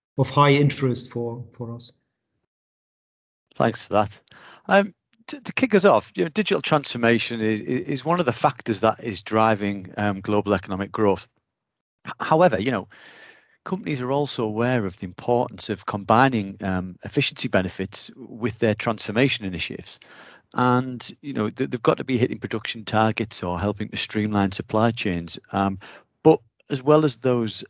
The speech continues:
Speaker 2: benefits, they've also got considerations around sustainability and, and, and cost, um, because they've got to be competitive in their market. So, Fred, to kick us off,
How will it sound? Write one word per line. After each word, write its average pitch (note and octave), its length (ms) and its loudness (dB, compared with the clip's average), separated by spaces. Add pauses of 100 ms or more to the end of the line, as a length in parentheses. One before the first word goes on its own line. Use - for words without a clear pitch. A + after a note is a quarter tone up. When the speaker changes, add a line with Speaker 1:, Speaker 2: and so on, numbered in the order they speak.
Speaker 2:
benefits, C3 600 -2 (360)
they've - 120 -8
also E3+ 220 0
got A#2 140 -8
considerations G2+ 720 -4
around F#2 140 -2
sustainability G2 920 -2
and, G2 180 -4
and, G#2 140 -8
and G#2 160 -12
cost, - 400 -2 (520)
um, A2 280 2
because B2+ 240 -6
they've A#2+ 100 -4
got - 120 -4
to - 60 -4
be G2 120 -4
competitive - 580 -6
in F2 80 -8
their F2+ 140 -4
market. A2+ 440 -2 (600)
So, F#3 180 4
Fred, F#3+ 360 6
to - 80 -10
kick - 200 -4
us E3 100 -2
off, A#2+ 280 0